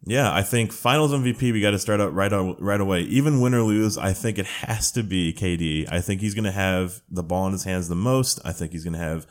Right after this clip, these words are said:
the most impact defensively as, and as well as offensively. I also think, all things considered,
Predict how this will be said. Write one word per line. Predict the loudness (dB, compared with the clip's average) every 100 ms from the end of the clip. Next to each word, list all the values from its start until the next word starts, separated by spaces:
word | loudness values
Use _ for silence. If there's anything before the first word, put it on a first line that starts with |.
| _ -6
the |
most | -2 -2 -4
impact | -8 -6 -6 -6 -14 -20 -16 -10
defensively | -6 -6 -6 -6
as, | -4 -4 -4 -8
and | -4 -4 -4
as | -4
well | -4
as | -4
offensively. | -6 -6 -8 -6 -8 -8 _ -8
I | -6
also | -2 -2 -2
think, | -4 -6 -6 -10 _ _ _ -2
all | 2 2
things | 2 -2
considered, | -4 -4 -2 -2 -4